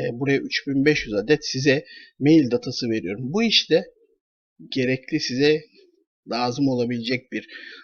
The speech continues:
data bu. E, sonuçta, e, buradan değil, Shopify üzerinden olsanız da aynı sistem, e, bağlantı kuracaksınız. En azından böyle bir, e, mail datasına da sahip olursunuz.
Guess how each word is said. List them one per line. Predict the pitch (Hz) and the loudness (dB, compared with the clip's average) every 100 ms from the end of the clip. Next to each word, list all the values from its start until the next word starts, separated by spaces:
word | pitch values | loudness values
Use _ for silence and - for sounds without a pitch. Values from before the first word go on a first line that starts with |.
| - | 2
data | 160 165 139 113 | 6 6 4 0
bu. | 147 - _ - - - - | -4 -6 _ -18 -18 -20 -8
E, | 214 185 180 | -2 0 0
sonuçta, | 175 202 170 - 202 202 190 | -2 -2 -2 -2 -4 -4 -8
e, | 185 190 _ _ 320 _ 302 | -12 -16 _ _ -20 _ -10
buradan | 170 190 175 175 175 | 2 4 8 8 6
değil, | 175 170 | 4 0
Shopify | 180 - - 180 170 | 0 -4 2 4 6
üzerinden | 139 120 113 113 107 | 4 0 0 -4 -4
olsanız | 110 110 143 156 | -4 -6 -4 -2
da | 185 | 2
aynı | 190 185 131 | 4 6 4
sistem, | - 113 - 110 - - - - - - | 0 -6 -6 -8 -8 -16 -20 -20 -20 -8
e, | - 110 117 | -6 -4 0
bağlantı | 117 113 - - - | 0 0 -4 -6 -10
kuracaksınız. | 117 101 107 - 160 196 - 294 - | -8 -6 -8 -8 -8 -8 -10 -12 -2
En | 196 | 0
azından | 117 120 135 151 | 0 -2 -2 0
böyle | 131 120 131 135 | 0 0 -2 -2
bir, | 135 - - - - - - | -4 -6 -20 -20 -20 -16 -10
e, | 120 120 226 226 220 240 _ 440 427 _ _ _ _ _ _ | -8 -6 -6 -8 -10 -12 _ -20 -20 _ _ _ _ _ _
mail | 135 143 117 | 0 2 2
datasına | 104 - - 110 143 | -2 -6 -12 -8 -6
da | 175 | -6
sahip | - 117 113 | -2 0 0
olursunuz. | 82 - - - | -6 -16 -16 -18